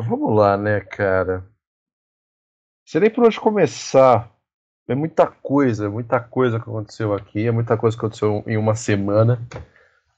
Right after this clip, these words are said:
é, relacionado a Gabriel Monteiro. Então vamos começar pelo final, né? Experimento social.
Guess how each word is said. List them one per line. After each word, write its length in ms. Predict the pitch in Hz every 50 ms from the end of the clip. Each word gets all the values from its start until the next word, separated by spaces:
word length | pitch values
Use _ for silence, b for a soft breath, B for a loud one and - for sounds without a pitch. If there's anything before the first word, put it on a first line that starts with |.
| _
é, 480 | - 104 101 98 101 101 101 98 95 95
relacionado 1000 | 95 113 117 123 123 107 - - 110 104 98 101 101 101 98 92 95 98 95
a 400 | 92 92 87 87 87 85 85 85
Gabriel 420 | 82 92 98 101 98 95 98 101 98
Monteiro. 760 | 98 98 95 98 95 - - - 120 120 123 131 143 147 - - _ _ _ _ _ _ _ _ - 78 - - - _ _ _ _ _ _ _ _ _ _
Então 220 | - 110 113 110
vamos 300 | 104 117 113 110 107 107
começar 640 | - - 110 110 107 98 - - 101 98 101 98 98
pelo 220 | - 113 104 101 101
final, 480 | 101 - - 117 101 95 90 90 85
né? 160 | 82 85 87
Experimento 760 | 92 92 - - - _ - 175 165 156 151 160 175 170 -
social. 720 | - - - 147 - - - - 107 95 92 90 85 82